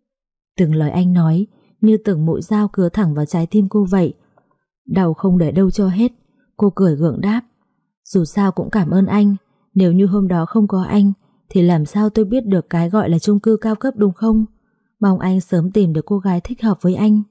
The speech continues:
Nói rồi, cô kéo vali bước đi, cô sợ bản thân mình còn đứng thêm đó nữa, sẽ không chịu nổi. Cô bước ra tới cửa, thì anh hỏi lớn:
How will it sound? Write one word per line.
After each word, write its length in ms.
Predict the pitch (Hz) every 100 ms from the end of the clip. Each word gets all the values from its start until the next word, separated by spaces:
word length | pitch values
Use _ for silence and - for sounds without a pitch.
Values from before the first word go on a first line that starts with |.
| _ _ _ _ _ _ _
Nói 220 | 185 170 165
rồi, 320 | 190 170 151 - _ -
cô 140 | 208
kéo 240 | 190 175
vali 380 | 165 202 196 202
bước 220 | 185 233
đi, 320 | 208 214 208 202 _ _ -
cô 140 | 233 220
sợ 160 | 208 160
bản 180 | 170
thân 220 | 151 208 208
mình 220 | 185 147
còn 240 | 170 143
đứng 180 | 165 175
thêm 200 | 208 214
đó 180 | 190 170
nữa, 320 | 196 202 247 - _ _ _
sẽ 200 | - 160
không 240 | 240 226
chịu 200 | - 165
nổi. 320 | 180 175 143 - _ _ _
Cô 160 | - 185
bước 260 | 165 233 220
ra 140 | 202
tới 220 | - 170 -
cửa, 320 | 214 160 143 _ -
thì 120 | 175
anh 180 | - 190
hỏi 200 | 196 160
lớn: 360 | 156 165 180